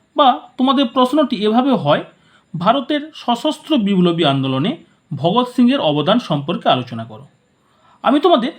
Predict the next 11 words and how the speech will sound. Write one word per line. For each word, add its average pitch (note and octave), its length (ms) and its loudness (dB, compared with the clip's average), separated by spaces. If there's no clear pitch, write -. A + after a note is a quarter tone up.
আগের G#3+ 300 -2
ক্লাসগুলিতে F#3+ 600 -2
ইতিহাস C4 420 2
বইয়ের D4+ 200 0
প্রতিটি D#4+ 480 2
অধ্যায় F3+ 340 0
থেকে, E3+ 200 -4
অর্থাৎ G3+ 340 -4
আটটি B3 300 0
অধ্যায় E3 320 -2
থেকে C#4 260 -8